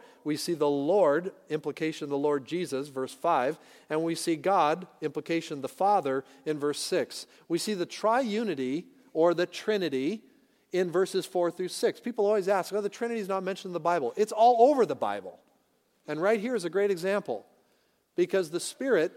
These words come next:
distributes spiritual gifts. And, uh, the reason why Paul is making a point, I believe, under the inspiration of the Spirit, to, to, to be clear that we're talking about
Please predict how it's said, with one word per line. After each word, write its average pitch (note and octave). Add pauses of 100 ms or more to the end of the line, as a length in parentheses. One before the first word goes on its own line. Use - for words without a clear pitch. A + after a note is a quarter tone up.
(300)
distributes F3+ (140)
spiritual F#3+
gifts. F#3 (640)
And, F3+
uh, F#3+
the G#3
reason D4+
why C4
Paul G#3+
is E3+
making G3
a D3+
point, D3+ (140)
I C#3
believe, D3 (420)
under E3+
the D#3+
inspiration E3+
of D3
the C3
Spirit, B2+ (560)
to, F3+
to, E3+ (280)
to E3
be E3
clear A3+
that E3 (440)
we're E3
talking G3+
about C#3+